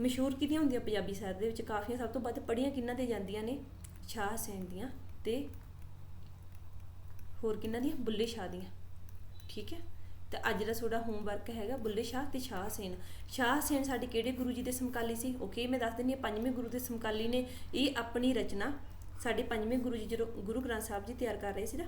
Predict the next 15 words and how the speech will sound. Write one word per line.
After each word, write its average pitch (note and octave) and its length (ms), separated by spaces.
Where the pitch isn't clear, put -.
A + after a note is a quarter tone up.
ਆਦਿ G3+ 200
ਗ੍ਰੰਥ F#3+ 320
ਦੇ G3 80
ਵਿੱਚ G3 180
ਬਾਣੀ F#3 360
ਐਡ F#3 180
ਕਰ F#3 200
ਰਹੇ F#3 180
ਸੀਗੇ, G#3+ 260
ਉਸ G3 120
ਟਾਈਮ G3 160
ਪੈਂਤੀ G3 340
ਮਹਾਂਪੁਰਖਾਂ F#3+ 580
ਦੀ G3 80
ਬਾਣੀ, F3+ 400